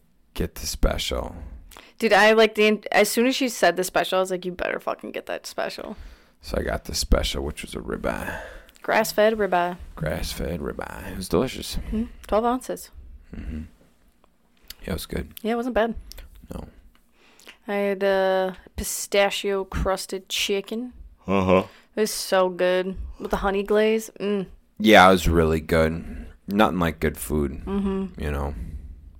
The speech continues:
Speaker 1: Nothing like some good food. Um,
Speaker 2: Yeah, they do a good job there.
Speaker 1: Yeah. Yeah.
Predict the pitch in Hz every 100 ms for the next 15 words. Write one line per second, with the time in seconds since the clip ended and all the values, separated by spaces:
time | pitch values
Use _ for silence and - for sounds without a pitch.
0 | - - - 82 64 73 67 - - 76
1 | 73 - 69 69 - - _ - - -
2 | _ _ _ - 80 80 76 76 76 73
3 | - - 214 220 254 285 285 - - 208
4 | 180 170 175 185 _ _ _ _ _ _
5 | _ _ _ _ _ _ _ _ _ _
6 | _ - _ _ - - _ - 87 80
7 | 82 - - - - - - - - -
8 | _ - - - - - - - - _
9 | - 82 80 82